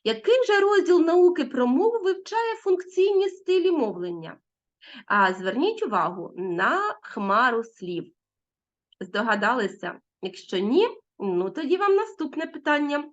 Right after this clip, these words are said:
Які ж стилі мовлення вам відомі? Назвіть їх.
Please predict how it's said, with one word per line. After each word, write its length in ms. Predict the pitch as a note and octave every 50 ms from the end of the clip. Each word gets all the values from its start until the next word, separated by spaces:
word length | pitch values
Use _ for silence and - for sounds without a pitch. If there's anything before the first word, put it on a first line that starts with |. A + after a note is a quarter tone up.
| _ - - - - B3+ -
Які 280 | C4 C4+ C4+ C4+ G#4+
ж 60 | B4 C#5+
стилі 480 | - - - - G4 A4 G#4+ G4+ G4+
мовлення 580 | F4+ F4+ F#4+ G4 G#4 F#4+ G4 G#4 F#4+ F#4+ G4 F#4
вам 280 | D4+ E4+ F4 F4 E4+
відомі? 540 | D#4 F4+ D4 C4 C4+ G#3+ F#3 F3 E3+ D#3+ - _ _ _ - -
Назвіть 600 | F#4 G#4 G4 E4+ E4+ E4 D#4+ C#4 - - - -
їх. 300 | D#3 D3 - - -